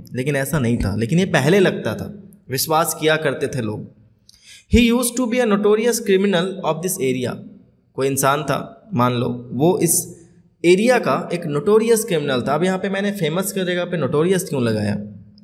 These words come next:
ठीक है, मैं popular क्यों नहीं लगाया? तो जो negative sense में लोग famous होते हैं उनके लिए हम notorious word का यूज़ करते हैं,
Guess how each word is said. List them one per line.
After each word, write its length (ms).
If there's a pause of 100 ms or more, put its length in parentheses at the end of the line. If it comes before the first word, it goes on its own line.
(160)
ठीक 100
है, 80
मैं 140
popular 340
क्यों 160
नहीं 120
लगाया? 320 (380)
तो 80
जो 160
negative 420
sense 340
में 220
लोग 300
famous 320
होते 200
हैं 140
उनके 280
लिए 160
हम 180
notorious 560
word 200
का 100
यूज़ 240
करते 260
हैं, 120